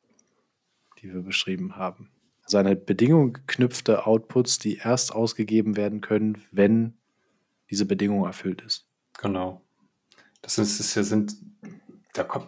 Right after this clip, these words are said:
Speaker 2: man kann in diesem Zusammenhang vielleicht auch schon so leichte Andeutungen von, äh, dem Buzzword Smart Contracts machen, weil im Endeffekt ist es ja hier im Endeffekt so ein bisschen was in die Richtung,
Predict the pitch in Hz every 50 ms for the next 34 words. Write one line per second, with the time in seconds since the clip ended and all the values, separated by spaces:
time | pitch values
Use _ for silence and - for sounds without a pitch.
0 | - _ - 117 104 - 131 135 139 123 107 110 117 120 104 - - 113 104 107
1 | 104 107 101 101 101 104 - - 101 101 98 - - 107 104 - - 104 95 -
2 | 101 95 92 92 98 104 104 - - - 101 101 101 101 104 104 104 95 92 -
3 | - - 92 95 95 101 90 92 95 95 92 95 95 101 92 87 98 101 101 -
4 | - 101 90 - - - 98 95 101 101 - - 107 104 104 - - 107 104 -
5 | - - 104 107 - 110 101 98 92 95 98 95 - 95 92 95 98 101 101 95
6 | - - 101 - 98 95 98 101 - - 101 87 92 104 101 101 104 104 101 101
7 | 104 104 - - - 104 104 - 101 95 95 107 104 104 - 107 104 104 107 104
8 | - 101 101 104 101 104 107 104 - 110 107 104 104